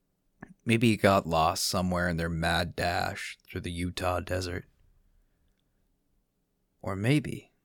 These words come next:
it's being displayed at a museum on the parallel Earth, or as a trophy above the local bar that skeptics come from kilometers around to dismiss.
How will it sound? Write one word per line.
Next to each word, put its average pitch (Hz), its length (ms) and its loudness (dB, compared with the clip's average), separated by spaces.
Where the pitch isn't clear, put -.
it's - 160 -8
being 117 300 0
displayed 107 600 -2
at 90 120 -8
a 95 40 -4
museum 95 720 0
on 90 180 -4
the 95 80 -12
parallel 92 640 -2
Earth, - 460 -6
or 104 120 -2
as 92 120 0
a 95 60 -4
trophy 101 540 0
above 90 300 0
the 90 140 -4
local 98 380 0
bar 95 600 4
that - 180 -10
skeptics - 680 -2
come 95 240 -4
from 90 220 -6
kilometers 98 640 0
around 92 440 -2
to 90 100 -8
dismiss. 98 680 -6